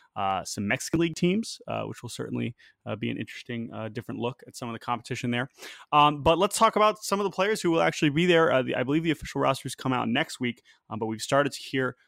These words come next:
uh, some, some whispers, some, some tweets about some guys that will be there. Uh, Royce Lewis of the Twins, uh, and Joey Bart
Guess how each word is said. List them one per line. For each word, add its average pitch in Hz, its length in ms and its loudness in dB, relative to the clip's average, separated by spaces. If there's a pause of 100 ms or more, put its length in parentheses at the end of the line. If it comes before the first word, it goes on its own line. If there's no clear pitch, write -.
(120)
uh, 98 160 -6
some, 107 280 -8
some 113 200 -6
whispers, 147 420 -2
some, 131 100 -4
some 113 140 -8
tweets - 380 -6
about 120 200 -4
some 139 220 0
guys 127 300 0
that 113 100 -2
will 131 180 2
be 127 140 2
there. 127 280 2 (220)
Uh, 104 200 -2
Royce 123 280 -2
Lewis 123 260 -2
of 117 100 -14
the - 60 -14
Twins, 127 440 -2
uh, 101 180 -8
and 98 140 -10
Joey 117 340 -6
Bart 131 240 0